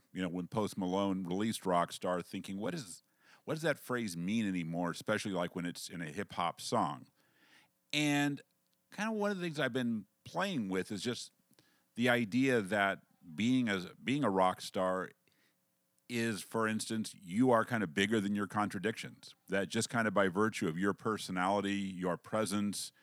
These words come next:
you know, your footprint makes it possible to just kind of plow through whatever sort of is in your,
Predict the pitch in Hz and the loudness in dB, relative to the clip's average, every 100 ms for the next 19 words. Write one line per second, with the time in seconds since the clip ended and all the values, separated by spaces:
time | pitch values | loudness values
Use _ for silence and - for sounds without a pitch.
0 | _ _ _ _ 90 87 90 - - 110 | _ _ _ _ -6 -2 -2 -6 -2 2
1 | 107 - 131 - 98 90 87 - _ _ | 2 0 -2 -2 -2 0 -4 -10 _ _
2 | _ _ _ _ _ - 98 127 117 - | _ _ _ _ _ -8 -2 -2 -4 -2
3 | 107 113 104 90 85 76 90 90 - - | 0 0 0 -4 -6 -8 -8 -8 -8 -2
4 | 101 95 82 - 104 95 90 92 98 87 | -2 -2 -6 -4 0 0 0 -2 0 -2
5 | 71 _ _ _ _ _ _ _ _ _ | -6 _ _ _ _ _ _ _ _ _
6 | - 104 104 104 107 101 92 85 - 92 | -6 2 4 6 4 4 0 0 -2 -2
7 | 85 76 - - 98 104 101 98 | -2 -8 -14 -10 -10 -4 -2 0